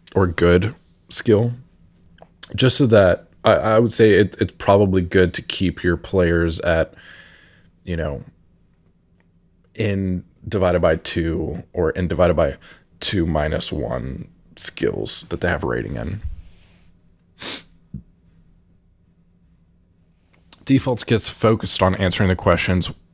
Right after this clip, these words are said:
"What can you do?" But you don't have to do that. If you want a list focused on, "What do you believe?" or the question, "How do you do things?" which is basically f-, f-, how Fate Accelerated does, um,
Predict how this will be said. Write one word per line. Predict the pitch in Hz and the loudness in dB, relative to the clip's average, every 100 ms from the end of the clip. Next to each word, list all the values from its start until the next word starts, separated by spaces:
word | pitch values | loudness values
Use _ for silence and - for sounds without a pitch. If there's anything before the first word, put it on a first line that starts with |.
| - | -4
"What | 101 87 | 0 2
can | - | 2
you | 87 | -2
do?" | 87 113 117 98 98 | 2 6 6 6 4
But | 101 - | 0 -2
you | 85 | -4
don't | 87 82 - | -2 -4 0
have | 90 - | -2 -2
to | - | -6
do | - 90 | -2 0
that. | 95 95 - - - - - _ - | 4 4 2 -2 -20 -20 -20 _ -8
If | 101 | 0
you | 104 | 2
want | 104 | 4
a | 92 | 4
list | 92 95 90 | 6 4 2
focused | - 92 - | -4 -6 -4
on, | 92 87 78 | -2 -2 0
"What | 90 | 0
do | |
you | 87 | 0
believe?" | 82 78 90 120 87 92 - - _ _ - - - - - _ _ _ _ _ _ _ _ - | 0 -2 2 4 4 0 -2 -14 _ _ -20 -20 -20 -20 -20 _ _ _ _ _ _ _ _ -2
or | 104 92 | 0 0
the | 92 | -2
question, | - 92 87 85 | -2 -2 -2 -6
"How | - | -2
do | 92 | 0
you | 82 | 0
do | 87 113 120 | -2 0 0
things?" | - 80 73 87 107 - - - _ _ _ _ _ _ _ | 2 -2 -2 -4 -6 -8 -14 -20 _ _ _ _ _ _ _
which | 127 | 0
is | 117 | 4
basically | 135 117 104 85 | 4 4 2 -2
f-, | 78 - _ - | -4 -14 _ -20
f-, | - - - | -20 -16 -4
how | 90 | -2
Fate | 78 - 78 | 0 0 0
Accelerated | - - 73 73 71 - | -2 -2 0 2 0 0
does, | 65 - - - | -2 -2 -6 -6
um, | 160 78 - - - | -6 -4 -8 -12 -16